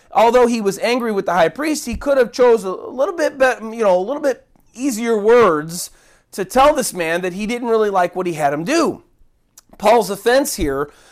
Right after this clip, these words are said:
uh, we'll get to in a minute. Ver-, verse two just told us that Ananias, the high priest, was plainly in the room. Uh, but, and if you're wondering, maybe Paul's offense, uh, if you're wondering, Paul's offense and why he received the strike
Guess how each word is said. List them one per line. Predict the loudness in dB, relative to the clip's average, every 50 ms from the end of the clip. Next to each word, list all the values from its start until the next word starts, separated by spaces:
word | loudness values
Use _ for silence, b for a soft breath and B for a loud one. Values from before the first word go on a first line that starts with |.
| b b b
uh, | 0 2 2
we'll | 2 2
get | 0 0 0 0
to | 2 2 2
in | 2
a |
minute. | 2 2 0 0 0 0
Ver-, | 0 -2 0
verse | 0 0 0 0 -2
two | -2 -2 -2 -2
just | -2 -6 -4 -2
told | 0 2 2 2
us | 0 0
that | -4 -4 -2
Ananias, | -2 -2 -2 0 0 2 2 2 0 0 -4
the | -8 -8 -4
high | -2 -2 -2
priest, | -2 -2 -6 -10 -10 -10
was | -8 0 2 4 4 4 2 0
plainly | -6 -10 -4 0 2 2 2 2 0 -2 -2 -4 -4
in | -4 -4 -4 -2 -2
the | -2 -2
room. | -2 -2 -2 -2 -2 -2 -4 -6 -10 b b b b b b b
Uh, | 0 2 2 2 2
but, | -2 -4 -8 -6 -4
and | -4 -4 -4
if | -4 -4 -2
you're | -2 0
wondering, | 2 2 4 4 4 4 2 2 0 -2 b b b b b -10
maybe | -2 0 2 4 4 4 4 2 2
Paul's | 0 -4 -2 2 4 4 4 4 2
offense, | -2 -2 0 0 0 2 0 -2 -6 -4 -2 2
uh, | 2 2 2 2 -2 -6 -12 _ _ _ _ _ _
if | -6 -6 -2
you're | -2 -2 0
wondering, | 2 2 2 2 2 0 -2 -4 -8
Paul's | -2 2 2 4 4 2
offense | 0 -2 -2 -2 0 -2 -4
and | -4 -2
why | 0 0 0
he | -2 -2
received | -6 -6 -8 -10 -10 -10 -12
the | -12
strike | -12 -6 -2 0 2 4 2 2 0 -4 b